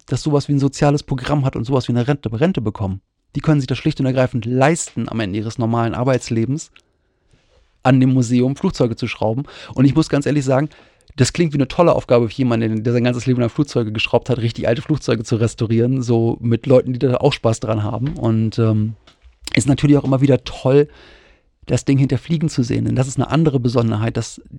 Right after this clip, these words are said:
die aller-, allermeisten Flugzeuge, die dieses Museum hat, die jetzt nicht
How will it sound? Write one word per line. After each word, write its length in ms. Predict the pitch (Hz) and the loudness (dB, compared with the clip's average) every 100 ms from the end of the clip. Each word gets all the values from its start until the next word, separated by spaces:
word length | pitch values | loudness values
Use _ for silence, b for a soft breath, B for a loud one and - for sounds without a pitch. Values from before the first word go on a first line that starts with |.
| _ | _
die 280 | 113 131 - | -2 -2 0
aller-, 340 | 151 170 156 | 2 2 2
allermeisten 1000 | 139 151 147 143 139 - - 135 131 135 - _ _ | 2 0 2 0 0 -4 -8 -4 -2 -2 -8 _ _
Flugzeuge, 760 | _ - 143 - 127 110 117 123 _ _ - | _ 2 2 2 -2 -2 -4 -14 _ _ -16
die 60 | 117 | -8
dieses 240 | 139 117 | -6 -2
Museum 480 | 117 107 117 120 107 | -2 0 0 0 -2
hat, 140 | 104 | -2
die 20 | 117 | -2
jetzt 160 | - | 2
nicht 320 | 127 147 - | 2 2 -2